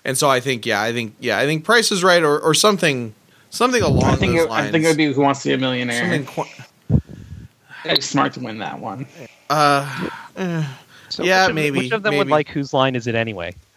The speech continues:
Speaker 1: I feel like, I just, I just feel like whatever Black Arachnia likes, it would, it would either have to be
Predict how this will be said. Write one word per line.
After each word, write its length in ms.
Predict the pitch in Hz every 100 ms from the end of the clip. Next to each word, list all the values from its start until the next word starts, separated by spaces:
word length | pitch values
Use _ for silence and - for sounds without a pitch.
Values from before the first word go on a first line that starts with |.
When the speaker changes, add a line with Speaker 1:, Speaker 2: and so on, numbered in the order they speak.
| - -
Speaker 1:
I 100 | 247
feel 180 | 233 330
like, 240 | 294 208 -
I 100 | 226
just, 220 | 262 208 -
I 100 | 226
just 200 | 254 208
feel 140 | 262
like 160 | 240 170
whatever 360 | 190 202 202
Black 240 | 175 170 170
Arachnia 520 | 156 139 139 165 143
likes, 280 | 139 135 -
it 60 |
would, 260 | 131 120 135
it 80 | 147
would 200 | 143 139 151
either 300 | 175 175 165
have 220 | 156 151
to 100 | 151
be 480 | 131 135 131 123